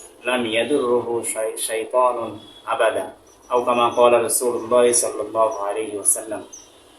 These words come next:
আলহামদুলিল্লাহ, আল্লাহ পাক রব্বুল আলামিনের শুকরিয়া যে মহান রব্বুল আলামিন আমাদেরকে সুস্থ রেখেছেন। সম্মানিত হাজিরিন, আজকে আমরা কথা বলবো একজন অনাগত সন্তান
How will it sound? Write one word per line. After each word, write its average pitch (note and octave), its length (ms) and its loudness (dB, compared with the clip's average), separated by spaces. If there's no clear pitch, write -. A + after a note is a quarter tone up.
আলহামদুলিল্লাহ, A#2+ 680 -2
আল্লাহ C#3 200 2
পাক C#3 200 4
রব্বুল B2+ 240 4
আলামিনের B2 360 2
শুকরিয়া A#2+ 580 -2
যে B2 80 -12
মহান A#2 260 -6
রব্বুল A2+ 220 -6
আলামিন A2 440 -8
আমাদেরকে G#2+ 420 -14
সুস্থ - 280 -4
রেখেছেন। B2+ 520 -2
সম্মানিত C#3 300 -4
হাজিরিন, B2 440 0
আজকে A#2 220 -4
আমরা A#2+ 260 -6
কথা A#2+ 180 -4
বলবো A2 420 -2
একজন B2 520 -8
অনাগত C3+ 400 -6
সন্তান A#2+ 580 -6